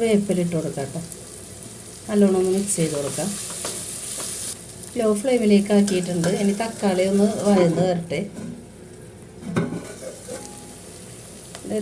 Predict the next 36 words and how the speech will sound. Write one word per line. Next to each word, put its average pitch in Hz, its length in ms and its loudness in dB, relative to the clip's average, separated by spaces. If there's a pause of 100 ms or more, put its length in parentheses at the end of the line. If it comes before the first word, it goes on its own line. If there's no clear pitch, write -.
(120)
തക്കാളിയൊക്കെ 208 640 6 (380)
വഴന്ന് 196 320 6
വന്നിട്ടുണ്ട് 170 420 4
കേട്ടോ. 160 140 -2 (120)
ഞാൻ 190 100 2 (100)
അതിൻ്റെ 220 220 4
ഇടയ്ക്ക് 220 260 0
ഒന്ന് 226 140 -2 (100)
തുറന്നിട്ട് 208 420 2 (540)
ഒന്ന് 226 160 -2
മിക്സ് 214 260 0
ചെയ്ത് 190 200 6
കൊടുത്തിട്ടുണ്ട്. 170 420 2 (100)
ഈ 202 120 2
ലോ 220 60 4 (120)
ഫ്ലെയിമിലേക്ക് 214 500 4
തന്നെയാണ് 196 240 4
വെച്ച് 202 180 2
കൊടുത്തേക്കണേ 156 440 0
കേട്ടോ. 160 140 -6 (500)
പിന്നെ 226 200 -4
നമ്മളിങ്ങനെ 240 460 4 (200)
ഈ 208 100 0
മസാല, 220 340 2 (300)
ഏ, - 40 -2 (220)
വെള്ളമൊഴിച്ച് 214 480 6 (180)
മിക്സ് 202 220 4
ചെയ്ത് 190 200 6
വെച്ചിട്ടില്ലേ, 170 440 0 (460)
മുളക് 190 260 2
പൊടി, 175 180 6 (400)
മഞ്ഞൾപ്പൊടി, 175 460 2 (300)
കാശ്മീരി 185 480 2
മുളക് 151 200 0
പൊടി, 147 160 -6 (840)
അത് 175 120 2